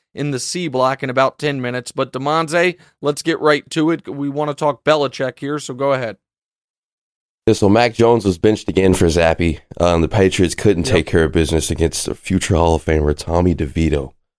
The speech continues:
Speaker 2: At the end of the game, Belichick opted to go for overtime rather than get the dub. It backfired, and they missed the kick, losing the game.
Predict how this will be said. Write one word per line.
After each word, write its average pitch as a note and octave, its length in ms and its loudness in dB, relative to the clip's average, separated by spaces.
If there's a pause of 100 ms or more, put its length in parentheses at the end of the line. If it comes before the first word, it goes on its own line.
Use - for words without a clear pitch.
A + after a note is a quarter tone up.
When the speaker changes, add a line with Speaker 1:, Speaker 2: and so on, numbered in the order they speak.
(460)
Speaker 2:
At F2 100 0
the A2 100 4
end D#3 100 6
of D3+ 60 6
the A2+ 80 4
game, G2+ 580 4
Belichick A2+ 640 2
opted G2 340 2
to F2+ 80 2
go F#2+ 200 4
for E2 220 2
overtime F2 680 4
rather E2+ 180 4
than D2+ 220 -2
get D#2+ 180 0
the - 80 -14
dub. F#2 480 2 (460)
It F#2 160 2
backfired, F2+ 720 2
and D#2 120 -6
they D2+ 120 2
missed D#2+ 300 0
the - 60 -2
kick, D#2 420 -4 (100)
losing E2 380 0
the D#2 100 2
game. C2 400 -4